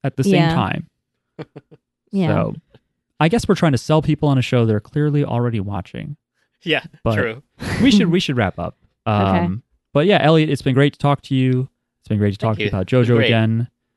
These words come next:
Speaker 1: Um, I don't know if you wanna plug anything you're doing specifically,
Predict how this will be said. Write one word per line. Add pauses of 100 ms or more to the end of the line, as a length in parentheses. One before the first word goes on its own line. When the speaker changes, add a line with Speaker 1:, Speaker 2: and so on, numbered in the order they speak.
(300)
Speaker 1:
Um, (160)
I
don't
know
if
you
wanna
plug (100)
anything
you're
doing (220)
specifically,